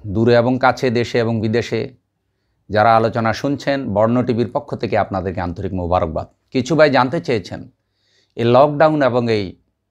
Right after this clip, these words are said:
সিয়ামের মাসেও কোনো কোনো বাড়িতে চুরি হচ্ছে এবং কোনো কোনো বাড়িতে ডাকাতি হচ্ছে, সে বিষয়টা কিছু বলার জন্য।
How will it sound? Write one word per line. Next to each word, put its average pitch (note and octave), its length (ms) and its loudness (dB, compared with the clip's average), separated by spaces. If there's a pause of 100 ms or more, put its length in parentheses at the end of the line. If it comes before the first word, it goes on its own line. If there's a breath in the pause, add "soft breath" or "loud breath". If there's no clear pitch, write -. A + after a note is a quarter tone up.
সিয়ামের B2+ 520 2
মাসেও A#2 440 0
কোনো A#2+ 300 -4
কোনো A#2 200 -2
বাড়িতে G#2 340 0
চুরি C3+ 300 0
হচ্ছে D3 420 -6 (720)
এবং G2+ 240 0
কোনো G2+ 180 -2
কোনো G#2+ 180 -4
বাড়িতে F#2+ 300 0
ডাকাতি F#2+ 400 0
হচ্ছে, - 320 -8 (760)
সে - 200 0
বিষয়টা D3 720 -2
কিছু A#2+ 240 -6
বলার G2 340 2
জন্য। E2+ 400 -8